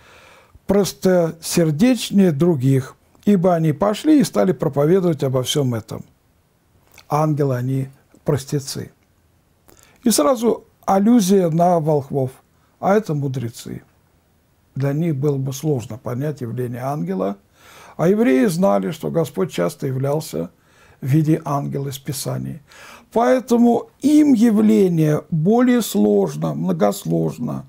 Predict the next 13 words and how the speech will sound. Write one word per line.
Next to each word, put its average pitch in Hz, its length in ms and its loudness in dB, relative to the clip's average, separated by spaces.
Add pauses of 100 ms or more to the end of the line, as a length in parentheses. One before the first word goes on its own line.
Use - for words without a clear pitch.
(500)
через 220 380 0
звезду, 151 720 -2 (420)
о 156 120 -2
которой 190 460 2
они 175 160 0
уже 170 320 0
имели 185 420 4
пророчество, 202 960 -2 (380)
как 170 200 -2
мы 165 120 0
прочитали, 139 800 -4 (380)
а, 151 240 -2
выше, 160 640 0